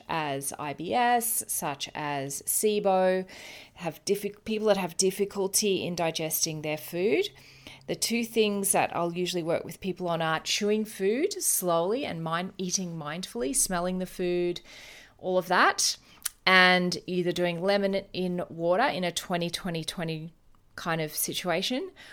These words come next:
or apple cider vinegar, uh, in water. So there are a couple of hot tips,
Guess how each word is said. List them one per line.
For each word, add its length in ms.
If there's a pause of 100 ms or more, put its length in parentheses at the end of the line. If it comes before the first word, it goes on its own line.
(200)
or 360
apple 340
cider 460
vinegar, 560 (520)
uh, 180 (120)
in 200
water. 460 (560)
So 680
there 460
are 180
a 60
couple 340
of 80
hot 260
tips, 560